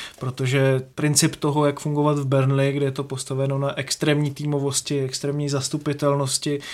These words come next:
pojetí bez hvězd, je úplně něco jiného, než, eh, když vy musíte uspokojovat ty největší hvězdy.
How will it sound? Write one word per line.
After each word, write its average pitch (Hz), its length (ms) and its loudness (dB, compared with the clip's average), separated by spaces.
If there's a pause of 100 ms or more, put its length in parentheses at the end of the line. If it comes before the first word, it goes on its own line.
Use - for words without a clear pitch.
(200)
pojetí 151 360 2
bez 147 200 4
hvězd, 135 480 2 (360)
je 139 280 2
úplně 147 340 0
něco 143 260 0
jiného, 139 340 0
než, 139 320 -2
eh, 151 60 2 (220)
když 135 260 -2
vy 135 100 0
musíte 135 580 0
uspokojovat 143 800 2
ty 143 260 0
největší 139 460 -2
hvězdy. 135 460 0